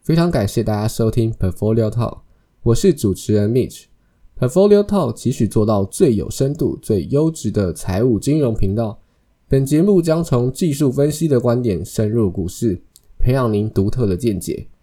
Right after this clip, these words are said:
让每个观众都能达到适合自己的投资组合。期许每个人都能达成自己的梦想。而为了避免被查水表，以下所言呢，不代表投资建议，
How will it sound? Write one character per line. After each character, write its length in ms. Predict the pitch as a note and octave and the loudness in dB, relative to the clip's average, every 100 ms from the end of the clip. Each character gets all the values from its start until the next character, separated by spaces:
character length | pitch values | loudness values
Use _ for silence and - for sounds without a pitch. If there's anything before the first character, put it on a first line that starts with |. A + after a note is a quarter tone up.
| _ _ _ | _ _ _
让 220 | B2 A2+ | -2 0
每 160 | G#2 | 0
个 140 | G2+ G#2 | 2 2
观 260 | C#3+ D3 | 2 0
众 260 | D#3 D3+ G#2+ | 0 0 2
都 160 | A#2+ A#2+ | 2 2
能 160 | G#2+ | 0
达 220 | G#2+ F#2 | -2 -4
到 180 | G#2+ G2+ | -2 -4
适 300 | G2+ - C3 | -4 -2 -2
合 180 | G#2 G2+ | 0 0
自 140 | A#2+ | 0
己 140 | G#2+ G2+ | -2 -2
的 200 | F#2+ E2+ | -2 -2
投 240 | - F#2 | -2 -2
资 220 | F#2 C3 | 0 -2
组 180 | C3 F2 | -2 -4
合。 300 | - F2+ F#2 - - _ _ _ _ | -2 -2 -2 -6 -12 _ _ _ _
期 160 | - | -2
许 160 | F3+ G#3+ | 0 2
每 160 | F#3 A#2 | 2 2
个 100 | A#2 | 4
人 200 | A2+ A#2+ | 2 2
都 120 | B2+ | 0
能 200 | A#2+ A2+ | 0 0
达 180 | G#2+ A2+ | -2 -2
成 220 | A#2+ G#2+ | -2 0
自 120 | F3+ | 0
己 120 | C#3 | 0
的 100 | F#2+ | -2
梦 180 | A2 G#2 | -2 -2
想。 320 | F#2 - B2+ - _ _ _ _ - | -4 -8 -10 -20 _ _ _ _ -4
而 100 | C#3+ | 0
为 220 | G#3+ A3 | 4 4
了 100 | D#3 | 2
避 200 | E3 B2+ | 2 0
免 180 | G2+ F2+ | 0 0
被 260 | G#2+ E2+ - - | 0 -2 -10 -14
查 240 | - F#2+ | -6 -2
水 200 | A2+ - | 2 2
表， 300 | D3+ A#2+ - - _ _ _ - | 0 -2 -6 -20 _ _ _ -4
以 160 | C3 | -2
下 280 | B2 F3+ D#3+ | 0 0 0
所 200 | C3+ A#2+ | 0 2
言 160 | A2+ A#2 | 2 2
呢， 160 | C3+ D3 | 2 0
不 180 | - | 0
代 160 | A2 G#2 | 2 2
表 240 | F#2+ C#2+ | 0 -2
投 240 | - G2 G#2 | -2 0 0
资 180 | C#3+ D#3 | -2 -2
建 240 | F3 C#3+ | 0 0
议， 220 | C#3 G2 | 0 -4